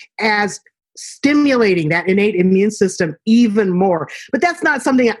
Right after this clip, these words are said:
everybody's willing to do. But, you know, my mother is ninety-one years old, and she is an amazing woman, and she still takes regular, completely cold showers.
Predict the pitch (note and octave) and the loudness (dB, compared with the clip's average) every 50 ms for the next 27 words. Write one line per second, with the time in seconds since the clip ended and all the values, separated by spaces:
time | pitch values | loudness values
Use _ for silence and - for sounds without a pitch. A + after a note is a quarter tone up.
0 | _ - B3+ B3+ G#3 A#3+ B3 G3+ G3+ G#3 A#3 G#3 A3 G#3+ G3 G3 G#3+ G#3 G#3 G3 | _ -4 -2 0 0 0 0 0 0 0 0 2 2 2 2 2 2 2 2 0
1 | F#3+ - - F#3+ E3 - A3 A3+ G3+ F#3+ D3+ D3 - - - - - C4 A#3+ B3 | -2 -2 -6 -4 0 2 2 2 2 2 -2 -4 -8 -12 -8 -4 -2 -2 0 0
2 | C#4 C4 C#4 C#4 C4+ B3+ B3 C#4 D#4 D4+ D4 C4 C4 C4 A#3+ B3+ G#3+ - F3+ E3+ | 0 0 0 0 0 0 0 0 0 0 0 0 0 0 -2 -2 -2 -2 -2 -2
3 | G3 F#3+ F#3+ G#3 G#3 G3+ G3 G3 G#3 A3 A3 A3 G#3+ F#3 F3+ F3 - - E3+ E3 | 0 0 0 2 0 0 0 0 0 0 0 0 0 -2 -2 -4 -4 -4 -2 -2
4 | E3+ D#3+ C#3 B2 - - _ - G3+ G#3+ G#3 G#3 G3+ G#3 - - - B3 C4+ D4+ | 0 0 -2 -4 -8 -12 _ -4 -2 -2 -2 -2 -4 -8 -10 -6 -2 0 0 0
5 | D#4 C#4+ A3 A#3 G3+ F#3+ F#3+ F#3+ F#3+ G3 F#3+ G3 F#3+ F#3+ G#3+ A#3+ - A3+ G3+ F#3 | 0 0 0 0 0 0 2 2 2 2 2 2 2 2 0 0 0 -2 -2 -2
6 | F3 F3+ F#3+ F#3 F3+ F3 D#3+ - _ A3+ A3+ A3 A3 - - B3+ B3 A#3 - - | 0 -2 -2 -2 -2 -4 -4 -4 _ -2 -2 -2 -2 -2 0 0 0 0 -2 -4
7 | - - A#3+ A#3 A#3 A#3 - A3 G#3 F#3 F3 - - - F3+ G#3 G#3 G3+ D#3+ A3 | -2 0 0 0 0 -2 -2 -2 -2 -2 -2 -6 -6 -4 -2 0 0 0 0 0
8 | G#3 G3+ G3+ G3 - - - G#3+ G#3 F3+ F3+ - F3+ - - - C4 G#3+ - G3+ | 0 2 0 -2 -2 -2 -2 -2 -2 -4 -6 -8 -10 -4 0 0 0 2 0 0
9 | G#3 G#3 - - G3 F#3 F3 D#3 - - - F#3 D#3+ D#3 D3+ C#3+ C#3+ B2+ - - | -2 -2 -2 -2 -2 -2 -2 -4 -4 -4 -2 -2 0 0 -2 -2 -4 -6 -8 -12